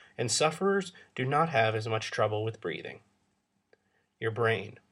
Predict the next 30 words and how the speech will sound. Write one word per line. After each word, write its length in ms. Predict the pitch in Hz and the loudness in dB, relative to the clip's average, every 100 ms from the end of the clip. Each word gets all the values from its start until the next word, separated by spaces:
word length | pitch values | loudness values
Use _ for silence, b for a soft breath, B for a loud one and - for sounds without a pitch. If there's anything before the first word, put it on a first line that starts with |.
| _ _ _ _ B B - | _ _ _ _ B B -8
According 380 | - 370 349 | 4 6 6
to 60 | 190 | 2
Colbert, 440 | 165 107 - - _ _ _ _ _ _ B B B | 2 2 0 -8 _ _ _ _ _ _ B B B
your 120 | 214 | 2
brain 300 | 180 190 226 | 4 2 2
cells 300 | - - - | 2 0 0
are 120 | 202 196 | 2 0
approximately 880 | - 120 113 - 120 87 120 135 - B B | 4 4 4 2 -4 -2 -2 -4 -8 B B
between 400 | - 165 180 165 | -6 0 4 4
seventy 560 | 165 - 151 175 220 220 | 2 4 4 2 -4 -4
and 100 | 143 - | -4 -2
eighty-five 540 | 135 160 165 104 107 | -2 -2 -2 0 0
percent 380 | - 107 113 - | -4 -4 -4 -4
water. 380 | 98 - - - _ b b b 120 | -4 -4 -8 -14 _ b b b 6
No 200 | 117 143 | 8 8
other 160 | 226 | 4
organ 360 | - 123 110 151 | 2 0 0 -2
is 120 | 135 | 0
made 200 | 117 107 | -2 0
up 160 | 107 110 | 0 -2
of 100 | 113 | 2
more. 400 | 113 110 - - _ _ _ B B B | 4 2 -2 -16 _ _ _ B B B
Water 320 | 120 120 170 | 6 6 6
is 180 | 135 123 | 2 2
necessary 840 | 131 170 220 120 - - - - B B | 0 2 0 -2 -2 -4 -4 -10 B B
for 140 | - 135 | -4 -4
creating 540 | - 135 117 113 208 | 0 2 4 2 2
and 100 | 156 | 0
maintaining 580 | 151 143 143 113 113 113 | 0 0 0 -2 0 0
neurotransmitters, 1000 | 113 113 107 - 110 110 - - - - | 2 2 0 0 -2 -2 -8 -10 -10 -12